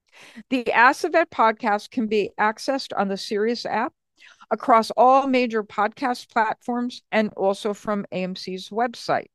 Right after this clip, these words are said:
which is A M C N Y dot O R G. Thanks to all, all of this is thanks to A M C's longstanding partnership with SiriusXM.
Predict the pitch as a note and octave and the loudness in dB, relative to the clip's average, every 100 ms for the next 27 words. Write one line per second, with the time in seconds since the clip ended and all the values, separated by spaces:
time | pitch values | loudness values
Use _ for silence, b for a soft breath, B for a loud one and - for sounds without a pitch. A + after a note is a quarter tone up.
0 | _ - F#3 F#3 F3+ - - F#3 - F#3+ | _ -12 -8 -6 -8 -10 -8 -6 -6 -8
1 | - F#3 G3 E3 - F3 E3 D3 D#3+ A3+ | -10 -10 -10 -6 -6 -6 -2 -2 -2 -4
2 | - F#3+ F#3 - G3+ - F#3+ F#3+ B3+ E3+ | -4 -2 -2 0 -2 -2 -4 -6 -10 -10
3 | _ _ B B B B B _ C4 C#4 | _ _ B B B B B _ 6 6
4 | C#4+ - C4+ A#3 - _ _ _ _ G#3+ | 2 -6 0 0 -2 _ _ _ _ 6
5 | C4 D4+ D4 - C4+ D#4 E4+ B3 F3+ C#3 | 8 6 4 4 6 6 4 -2 0 0
6 | - - - F#3+ - G#3 F#3+ - - G#3 | 0 -10 -8 -8 0 0 0 -4 -6 -4
7 | G3 G#3 G#3+ G#3+ G3+ F#3+ F#3+ G#3 G#3+ B3 | -2 0 0 -2 -4 -4 2 6 6 4
8 | B3 G3 F#3+ F#3+ F#3+ E3+ F#3 F3+ E3+ - | -2 -4 -4 -4 -2 -2 -2 -8 -10 -8
9 | F#3 - E3+ E3 E3+ D3+ - F#3+ E3+ | -10 -8 -6 -6 -6 -10 -6 -8 -8